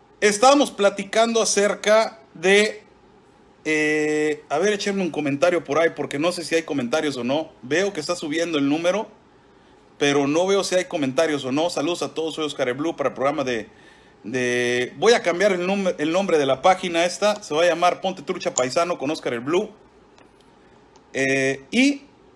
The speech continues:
vamos a cambiar el nombre de la página, eh, para, pues, eh, para hacer videos en español. Eh, y voy a echarle todas las ganas para hacer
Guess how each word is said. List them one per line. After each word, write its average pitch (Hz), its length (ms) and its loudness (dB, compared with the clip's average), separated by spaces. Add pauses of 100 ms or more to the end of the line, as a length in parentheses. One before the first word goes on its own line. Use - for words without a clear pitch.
(380)
vamos 185 320 2
a 156 60 -2
cambiar 160 300 2
el 160 120 0
nombre 180 480 0 (120)
de 135 160 -4
la 135 140 0
página, 175 540 -2 (1900)
eh, 120 220 -6
para, 131 320 2
pues, 139 220 -4
eh, 139 100 -6
para 127 180 -6
hacer 214 420 0
videos 190 260 0
en 160 80 -2
español. 170 560 0 (1200)
Eh, 117 600 -8
y 127 80 -8
voy 143 100 -2
a 175 40 2
echarle 175 320 -2
todas 196 260 2
las 143 160 0
ganas 160 320 0
para 127 200 -2
hacer 160 300 0